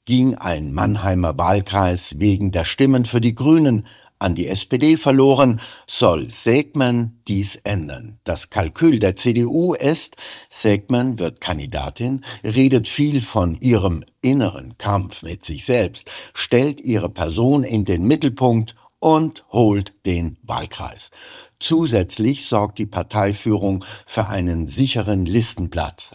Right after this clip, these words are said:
Einkommen gesichert, Studium und Qualifizierung ab auf die lange Bank. Die Grünen sind verärgert. Klar,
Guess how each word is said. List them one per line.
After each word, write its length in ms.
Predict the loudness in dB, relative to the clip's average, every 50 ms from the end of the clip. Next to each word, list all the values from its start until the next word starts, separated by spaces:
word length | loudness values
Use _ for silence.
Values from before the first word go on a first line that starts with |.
| _ 0
Einkommen 540 | 2 2 2 2 0 0 0 0 0 0 0
gesichert, 540 | -2 0 0 0 0 2 2 2 2 0 -8 -20 -20 -18 -12
Studium 600 | -12 -6 0 2 2 2 4 4 4 4 4 2
und 320 | -2 -2 -2 -2 -2 -4 -6
Qualifizierung 1120 | -2 0 0 0 0 -4 -8 -10 -14 -12 -8 -4 -2 0 0 0 -2 -4 -6 -6 -6 -10 -14 _ -2
ab 360 | -2 -2 -2 -2 _ _ _ _ -8
auf 240 | -6 -6 -6 -8 -10
die 260 | -10 -8 -8 -8 -8 -10 -10
lange 380 | -8 -8 -6 -6 -6 -6 -8
Bank. 300 | -8 -10 -10 -10 -12 -18 _ _ -20 -20 -20 -20 -20 -20 -20 -12 -4 -4
Die 100 | -4 -2
Grünen 400 | 2 4 4 4 4 4 2 0
sind 240 | 0 0 0 0 2
verärgert. 580 | 0 -2 0 0 0 2 2 0 -4 -6 _ -6
Klar, 420 | 0 2 4 4 4 2 -2